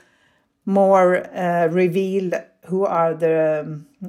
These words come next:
uh, the worst emitters, like the fossil fuel industry, so, for example, in Sweden, we have done actions together with other climate movements and environmental movements, um,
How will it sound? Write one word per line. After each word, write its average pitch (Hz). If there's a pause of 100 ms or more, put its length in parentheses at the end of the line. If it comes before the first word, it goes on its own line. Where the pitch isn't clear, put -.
uh, 165
the 180
worst 185
emitters, 220
like 160
the 170
fossil -
fuel 170
industry, 202 (840)
so, 190
for 185
example, 185
in 165
Sweden, 214
we 196
have 180
done 160
actions 220
together 170
with 165
other 202 (120)
climate 202
movements 202
and 170
environmental 180
movements, 180 (680)
um, 156